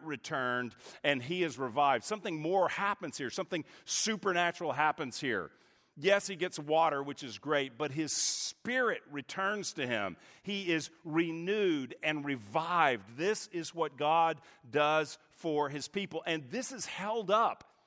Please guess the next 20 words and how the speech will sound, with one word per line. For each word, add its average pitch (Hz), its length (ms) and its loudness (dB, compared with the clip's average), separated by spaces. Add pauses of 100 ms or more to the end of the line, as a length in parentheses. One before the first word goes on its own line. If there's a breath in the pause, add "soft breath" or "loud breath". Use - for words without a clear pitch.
(280 soft breath)
to 190 160 0
Israel 175 380 2
as 143 160 0
they 214 160 2
hear 240 380 -4
this 208 200 0
story 185 520 -2
passed 170 440 0
down 160 360 0
orally 175 500 0
at 123 100 -10
first 143 460 -2 (240 loud breath)
and 156 180 2
then 151 220 -4
written 156 300 -2
in 143 100 -6
the 131 60 -6
text - 420 -8
of 123 140 -8
Scripture. - 560 -8